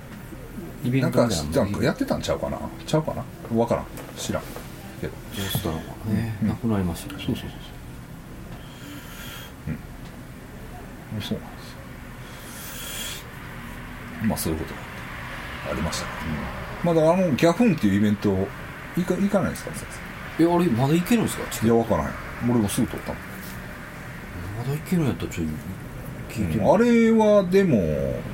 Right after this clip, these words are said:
Speaker 1: まあ、そうっすね。
Speaker 2: うん。なんか、姫路文化会館とか、
Speaker 1: うん。
Speaker 2: なんか、それが取り壊しになるんやって。
Speaker 1: ああ、そうじゃん。
Speaker 2: 多分、だから、その、ほ-、ほんまにええ、ええねん。
Speaker 1: ああ。
Speaker 2: 多分、建物も良くて、で、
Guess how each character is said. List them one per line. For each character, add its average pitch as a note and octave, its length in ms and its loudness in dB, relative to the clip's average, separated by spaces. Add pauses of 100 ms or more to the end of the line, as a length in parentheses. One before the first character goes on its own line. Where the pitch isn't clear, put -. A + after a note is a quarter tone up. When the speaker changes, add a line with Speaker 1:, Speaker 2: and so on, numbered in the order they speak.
(760)
Speaker 1:
ま F2+ 60 0
あ、 - 40 0
そ - 140 0
う G#2 40 4
っ E2+ 40 -2
す - 160 -4
ね。 F2 220 2 (280)
Speaker 2:
う E2+ 40 2
ん。 G2 40 6
な B2 60 6
ん - 20 2
か、 A2+ 180 2
姫 D3+ 320 6
路 C#3 180 4
文 F#2 260 4
化 - 140 0
会 G#2+ 220 4
館 - 60 -2
と - 20 -4
か、 C#2 100 0 (440)
Speaker 1:
う - 20 2
ん。 - 40 0
Speaker 2:
な C#3+ 60 4
ん C3+ 40 -2
か、 B2+ 80 4
そ D#3+ 100 4
れ D#3 60 8
が D3+ 80 6
取 C#3 240 4
り C#3 60 0
壊 D#3 180 8
し F3+ 120 2
に A3+ 60 6
な E3+ 80 6
る F#2+ 60 4
ん F2 40 2
や - 60 0
っ - 60 2
て。 - 60 0 (580)
Speaker 1:
あ G2+ 300 4
あ、 G2 40 2
そ B2 160 4
う - 20 8
じ B2 100 8
ゃ C#3+ 40 10
ん。 - 40 10
Speaker 2:
多 - 20 0
分、 B2 100 6
だ B2 60 8
か A2+ 80 6
ら、 A2 40 4
そ B2 120 6
の、 A2+ 120 8
ほ-、 B2 160 4 (440)
ほ B2 60 6
ん A#2+ 80 8
ま A2+ 100 8
に A#2 80 6
え G#2 240 6
え、 G#2+ 160 2
え A2 100 6
え A#2 40 6
ね F#2 100 4
ん。 - 20 4
Speaker 1:
あ G2 140 4
あ。 - 20 4 (380)
Speaker 2:
多 A#2 100 8
分、 G2+ 180 6
建 G#2+ 140 6
物 G2 160 4
も D2 100 2 (360)
良 C3+ 120 8
く A#2+ 140 4 (120)
て、 F#3 260 8 (640)
で、 B2+ 600 6